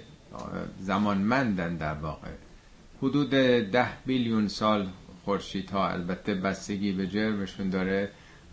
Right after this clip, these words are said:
عمر می‌کنن. آیات متعددی در قرآن به مراحل مختلف شکلگیری ستارگان،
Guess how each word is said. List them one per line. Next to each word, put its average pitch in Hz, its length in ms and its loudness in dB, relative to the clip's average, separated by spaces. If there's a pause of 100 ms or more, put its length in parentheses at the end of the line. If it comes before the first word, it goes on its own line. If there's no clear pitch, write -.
(220)
عمر 117 260 4
می‌کنن. 76 580 -6 (500)
آیات 135 520 4
متعددی 120 1000 2
در 113 240 4
قرآن 104 640 4
به 110 100 4
مراحل 101 720 4
مختلف 113 880 0
شکلگیری 95 960 0
ستارگان، 92 920 0